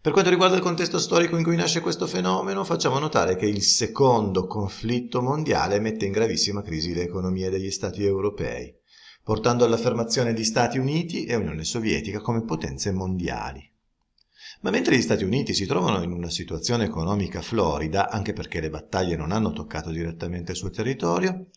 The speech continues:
l'Unione Sovietica è invece molto provata dalla guerra.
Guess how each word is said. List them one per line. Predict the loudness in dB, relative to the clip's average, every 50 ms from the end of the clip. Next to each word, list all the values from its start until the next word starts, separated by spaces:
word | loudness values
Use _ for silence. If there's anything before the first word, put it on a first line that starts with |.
| -10 -4
l'Unione | 0 2 2 2 2 0
Sovietica | 0 0 0 2 2 0 0 -2 -2 -2
è | 0
invece | 0 0 -2 -4 -4 -4 0
molto | 2 4 4 4 4 2 0 -2 -6 -6
provata | -4 -4 -4 -2 -4 -4 -4 -6 -6
dalla | -4 -2 -2 -2 -2
guerra. | -2 -4 -6 -8 -8 -12 -16 -16 -16 -18 -18